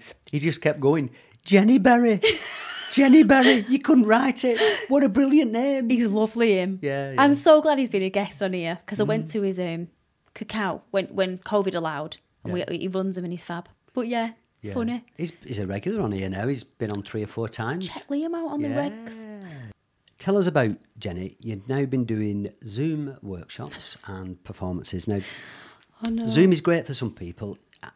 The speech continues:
Speaker 1: I've voiced my opinions before. It, it's not for me.
Speaker 2: Yeah.
Speaker 1: There's a lady that's been on the show called Donna Webb, and she's worked for the Samaritans most of her life, and
Speaker 2: Yeah.
Speaker 1: she's on various boards for charity. Beautiful, beautiful human
Speaker 2: I've
Speaker 1: being.
Speaker 2: seen your show that you're talking about.
Speaker 1: Yeah.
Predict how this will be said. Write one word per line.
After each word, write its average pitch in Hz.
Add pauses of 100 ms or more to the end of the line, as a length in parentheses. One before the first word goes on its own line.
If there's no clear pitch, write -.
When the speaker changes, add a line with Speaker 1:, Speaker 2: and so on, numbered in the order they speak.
Speaker 1:
I've 139
voiced 120
my 107
opinions 95
before. 90
It, -
it's -
not -
for -
me. 87 (180)
Speaker 2:
Yeah. - (180)
Speaker 1:
There's 110
a 131
lady 139
that's 117
been 110
on 104
the 101
show 98
called 90
Donna 92
Webb, 92
and 85
she's -
worked -
for -
the -
Samaritans 90
most 101
of -
her 98
life, 110
and 92
Speaker 2:
Yeah. 196
Speaker 1:
she's 104
on 87 (140)
various 95
boards 98
for -
charity. 92
Beautiful, 135
beautiful 95
human 92
Speaker 2:
I've 87
Speaker 1:
being. 85
Speaker 2:
seen 240
your 214
show 214 (120)
that -
you're -
talking 202
about. 104
Speaker 1:
Yeah. 98